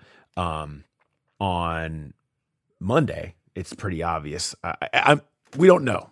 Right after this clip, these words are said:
We don't know what the rotation will be yet. But there was an interesting thing, and, and this was in here for us on the podcast here, of Zach Taylor pointing out, look, I, you know, Jay, was your question about going a series on and a series off.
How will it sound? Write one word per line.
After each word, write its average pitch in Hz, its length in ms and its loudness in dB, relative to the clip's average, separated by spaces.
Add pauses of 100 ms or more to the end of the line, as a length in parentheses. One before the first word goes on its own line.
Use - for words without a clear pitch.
We 147 140 10
don't 165 160 10
know 143 100 10
what 135 120 8
the 127 80 6
rotation 104 520 4
will 90 180 -2
be 85 140 -8
yet. 85 340 -6 (280)
But 113 140 -2
there 120 80 2
was 120 120 4
an 117 80 0
interesting 139 520 2
thing, 113 300 2
and, 92 140 -2
and 101 160 -2
this 107 160 -2
was 87 80 -6
in 92 120 -2
here 87 180 -6
for 85 160 -10
us - 140 -12
on - 60 -16
the 101 60 -20
podcast - 640 0
here, - 220 -14 (420)
of 85 140 -10
Zach 87 260 -4
Taylor 87 220 -6
pointing 90 400 -4
out, 90 260 0
look, 139 360 4 (640)
I, 98 100 2 (460)
you 107 100 -2
know, 98 100 -2
Jay, 104 220 0
was 110 180 0
your 147 160 4
question - 420 0
about 92 420 -4
going 101 320 0
a 87 40 -4
series 101 440 0
on 95 180 0
and 95 120 -2
a 98 60 0
series 87 400 -2
off. - 600 2